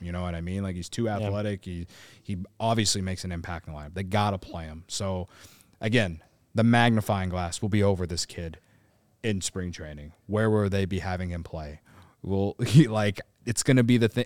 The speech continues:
Speaker 1: Honestly, it'll probably be the thing that I'm paying attention to the most as far as guys who are on this roster. So we'll see what works out here.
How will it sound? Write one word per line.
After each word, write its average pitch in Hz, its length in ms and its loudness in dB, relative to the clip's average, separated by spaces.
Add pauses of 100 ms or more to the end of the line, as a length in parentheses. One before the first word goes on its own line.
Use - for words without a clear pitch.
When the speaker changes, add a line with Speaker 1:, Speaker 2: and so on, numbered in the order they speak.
Speaker 1:
Honestly, 123 320 4
it'll 120 80 4
probably 117 220 0
be 113 100 2
the 110 80 2
thing 110 180 0
that 98 100 0
I'm 101 160 -2
paying 101 240 -4
attention 95 360 -8
to 98 120 -8
the 87 60 -8
most 80 440 -12 (220)
as 92 120 -8
far 98 200 -4
as 90 120 -6
guys 90 260 -4
who 95 100 -4
are 87 140 -4
on 85 140 -6
this 80 160 -10
roster. 82 420 -14 (400)
So 82 380 -6 (340)
we'll 98 80 -6
see 95 160 -4
what 87 140 -6
works 82 260 -10
out 85 220 -8
here. 85 200 -10